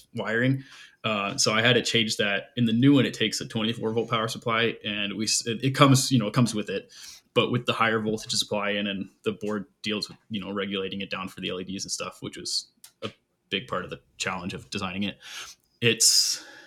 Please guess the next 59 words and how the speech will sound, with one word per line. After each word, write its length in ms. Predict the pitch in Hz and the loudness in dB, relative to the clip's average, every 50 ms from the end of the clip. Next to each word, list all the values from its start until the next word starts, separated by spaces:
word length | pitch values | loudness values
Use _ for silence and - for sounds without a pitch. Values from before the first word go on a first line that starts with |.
| - - - _ _ _ _ _ _ - - - _ - - | -20 -20 -20 _ _ _ _ _ _ -20 -20 -20 _ -14 -8
sixteen, 920 | - - - - - - - 107 113 - - - - - 139 143 143 135 | -4 -2 0 2 2 2 2 0 0 0 -2 -2 0 2 2 2 2 2
no, 120 | 135 123 107 | 2 0 0
it's, 120 | 98 - | 2 2
like, 120 | 143 135 135 | 2 0 0
fifteen 600 | - - - - 143 135 139 - - 147 143 139 | -2 -6 0 2 2 2 2 2 2 4 6 6
and 100 | 127 123 | 6 4
a 40 | |
half 240 | 117 120 120 123 - | 4 4 2 2 2
feet 340 | - 123 135 147 277 - - _ _ _ _ _ _ _ _ _ _ - | 2 4 4 4 2 -2 -14 _ _ _ _ _ _ _ _ _ _ 2
between 580 | 123 117 - - 120 117 113 110 110 107 107 - - | 2 2 2 2 2 2 4 4 2 2 0 -2 -6
the 80 | 113 | -4
power 300 | - - 107 104 117 117 | 0 2 2 4 4 2
brick 300 | 110 113 117 117 117 - - | 2 2 2 2 0 -2 -4
and 220 | 113 107 104 104 101 | -4 -4 -2 -2 -2
where 100 | 101 95 | -4 -4
it 60 | - | -2
plugs 220 | - 110 107 104 | -2 -2 -2 -2
into 100 | 104 98 | -4 -4
the 100 | - 98 | -2 -2
hangboard. 460 | 98 104 113 110 110 117 117 120 120 - _ _ _ _ _ - | -2 0 0 0 0 0 0 -2 -4 -8 _ _ _ _ _ -4
So, 260 | - 127 113 101 98 | 0 0 2 2 0
like, 160 | 92 95 92 | -2 -4 -4
if 60 | - | -4
you're 120 | 107 113 113 | -4 -2 -2
gonna 100 | 107 104 | 0 -2
mount 220 | 104 95 107 - | -2 -2 -4 -4
it 80 | 110 107 | -4 -4
in 100 | 104 104 | -2 -4
a 60 | 95 | -4
doorway 340 | 95 101 101 101 101 101 98 | -4 -4 -4 -4 -2 -2 -2
or 60 | 95 | -2
something 260 | - - 98 92 98 | -4 -4 -6 -6 -6
like 140 | 95 95 95 - | -6 -8 -6 -6
that, 160 | 98 95 95 | -8 -6 -6
it's 100 | 92 - | -6 -4
very 240 | 110 104 104 104 92 | -4 -2 -2 -2 -4
easy 320 | 98 104 104 98 - 139 | -6 -6 -6 -8 -8 -10
to, 280 | 131 - - 98 92 101 - _ | -10 -10 -8 -8 -8 -10 -12 _
you 100 | - - | -12 -12
know, 160 | - - - - - _ _ _ _ _ _ _ _ - | -12 -12 -14 -18 -20 _ _ _ _ _ _ _ _ -8
tuck 300 | - 117 104 - - - | -4 -4 -4 -4 -6 -6
the 360 | - 104 101 98 98 101 95 - - | -4 -4 -2 -2 -4 -6 -6 -6 -2
little 260 | 113 120 117 107 101 | 0 0 0 0 0
tiny 300 | - 107 107 107 107 107 | -2 -2 -2 0 0 -2
wire 400 | 101 92 95 95 95 98 98 95 | -2 -6 -8 -8 -8 -6 -6 -6
around 200 | 104 101 95 98 | -6 -8 -8 -8
the 80 | 98 95 | -8 -8
edge 160 | 101 95 - | -8 -8 -8
of 60 | 95 | -10
your 100 | 98 90 | -10 -12
door 340 | - 95 95 95 95 87 - - | -12 -10 -10 -8 -10 -10 -10 -10
and 140 | 101 98 95 | -10 -10 -6
plug 220 | - 104 98 92 | -4 -6 -4 -4
it 80 | 95 95 | -4 -6
in 100 | 95 98 | -6 -6
wherever 200 | 92 95 - - | -8 -8 -10 -10
you 100 | 92 - | -10 -10
need 160 | 110 95 92 - | -8 -10 -10 -12
to. 140 | - - | -14 -16